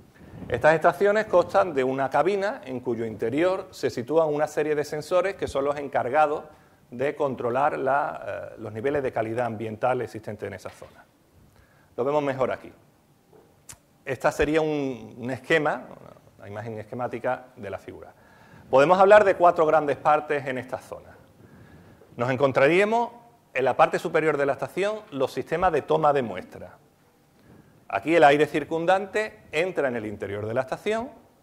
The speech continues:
con unos sistemas que nos permiten deter-, eh, hacer una toma de, del aire que está pasando. También nos podríamos encontrar temas de meteorología, unos captadores, unos, eh, unos sensores meteorológicos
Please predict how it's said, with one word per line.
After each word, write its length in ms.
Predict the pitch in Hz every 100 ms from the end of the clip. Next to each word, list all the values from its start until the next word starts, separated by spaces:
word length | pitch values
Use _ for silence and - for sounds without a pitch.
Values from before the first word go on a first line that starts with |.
| _ _ _ _ _ _ _
con 440 | - 160 208 - -
unos 300 | 139 139 151
sistemas 540 | 156 143 190 190 220 -
que 100 | -
nos 120 | 123 113
permiten 560 | 120 131 139 185 180 -
deter-, 460 | 123 113 117 113
eh, 140 | 110 98
hacer 240 | 98 127
una 220 | 139 143
toma 380 | - 175 170 - - - _
de, 420 | 107 92 90 - - - 98
del 140 | 107
aire 200 | 127 120
que 60 | 113
está 160 | -
pasando. 400 | 110 - 113 - - _ _ _ _ _ _ - - - - _
También 280 | 131 131 170
nos 120 | 185
podríamos 380 | 170 165 170 165
encontrar 760 | 160 165 165 180 165 - - - _ _ _ _ _ _ -
temas 340 | 156 156 131
de 140 | 131 135
meteorología, 920 | 113 113 101 101 147 185 208 269 - - - -
unos 280 | 117 131 131
captadores, 640 | - 123 - 127 156 156 -
unos, 280 | 123 120 -
eh, 160 | 120 110
unos 180 | 123 123
sensores 360 | 127 117 135 123
meteorológicos 720 | 110 120 131 165 160 160 226